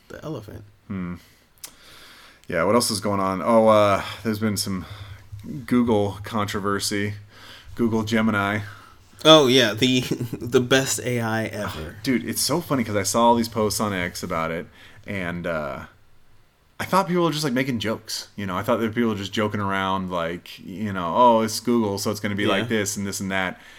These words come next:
Speaker 2: And it's like, no, these images that,
Speaker 1: It,
Speaker 2: that it
Speaker 1: it's
Speaker 2: was
Speaker 1: D E I.
Speaker 2: generating, these are the actual images that it was generating.
Speaker 1: It's D E I.
Speaker 2: I just saw one before we started, and it was a picture of the founding fathers.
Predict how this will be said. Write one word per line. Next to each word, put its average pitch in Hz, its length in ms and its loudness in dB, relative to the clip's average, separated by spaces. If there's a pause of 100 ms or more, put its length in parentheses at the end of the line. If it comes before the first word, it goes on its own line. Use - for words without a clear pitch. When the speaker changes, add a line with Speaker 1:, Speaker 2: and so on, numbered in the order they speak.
(260)
Speaker 2:
And 110 100 -8
it's 101 100 -4
like, 98 120 -4
no, 110 320 -4
these 120 300 0
images 98 840 -2
that, 95 540 -4 (400)
Speaker 1:
It, 127 100 -4
Speaker 2:
that 107 200 0
it 117 80 0
Speaker 1:
it's 110 100 0
Speaker 2:
was 110 80 0
Speaker 1:
D 160 140 4
E - 20 4
I. 175 160 6
Speaker 2:
generating, 101 640 0 (360)
these 127 200 0
are 139 100 6
the 131 220 0
actual 127 640 -2
images 110 500 0
that 104 120 -2
it 107 80 -2
was 101 160 -6 (260)
generating. 123 340 -2
Speaker 1:
It's 175 80 -8
D 214 240 -2
E 233 40 -4
I. 220 320 -6 (260)
Speaker 2:
I 117 100 -2
just 135 360 0
saw 131 240 4
one 117 440 2
before 104 300 -4
we 110 80 0
started, 104 560 0
and 104 180 -4
it 85 140 -6
was 90 540 -4
a 101 80 -10
picture 135 580 -2
of 107 180 -2
the 101 100 -6
founding 104 460 -2
fathers. 87 640 -4